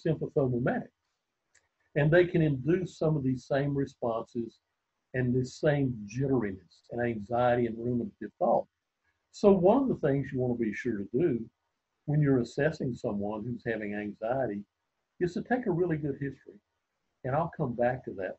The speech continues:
point. Know if they're taking anything, if they've changed anything they're putting into their body. Know what medications they're on, and include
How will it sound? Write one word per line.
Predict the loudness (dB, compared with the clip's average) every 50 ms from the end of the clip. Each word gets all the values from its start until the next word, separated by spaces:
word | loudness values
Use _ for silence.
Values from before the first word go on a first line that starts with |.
| _ _
point. | -6 -6 -6 -8 _ _ _ _ _ _ _ _ _ -8
Know | -6 -4 -2 -2 2 4 4 6 6 6 4 4 2
if | -2 -4 -4 -2
they're | -2 -2 -2 -2 -2 -4
taking | -4 -4 -4 -2 -4 -4 -4 -4 -4
anything, | -4 -2 -2 -2 -4 -6 -10 -14 -14 -14 _ _ _ _ _ _ _ _ _ _ _ _ _ _ _ _
if | -2 -2 0 2
they've | 2 2 2 2 -2
changed | -8 -2 0 2 2 2 2 0 0 -2 -4 _ _ -4
anything | 0 2 2 0 0 0 0 0 2 2
they're | 0 -2 -2 -4 -4
putting | -4 -4 -2 -2 -2
into | -2 -4 -4
their | -6 -8 -8 -8
body. | -6 -6 -4 -4 -4 -4 -6 _ _ _ _ _ _ _ _ _ _ _ _ _ _
Know | -2 0 0 2
what | 4 2 0 2 2
medications | -2 0 0 0 -2 0 0 0 2 2 0 -2 -4 -2
they're | 0 0 2 2 2
on, | 2 2 2 2 0 -2 -4 -8 _ _ _ _ _ _
and | 2 4 6
include | 8 8 6 4 2 0 2 6 6 6 6 4 0